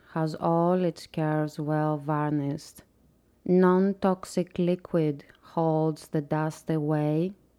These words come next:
Well made is not the best description for just a sympathetic smile. This cover letter, long cloth, holds,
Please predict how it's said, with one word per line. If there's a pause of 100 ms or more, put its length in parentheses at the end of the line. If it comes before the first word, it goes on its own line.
(680)
Well
made (320)
is
not
the
best
description
for
just
a
sympathetic
smile. (840)
This
cover
letter, (540)
long
cloth, (320)
holds,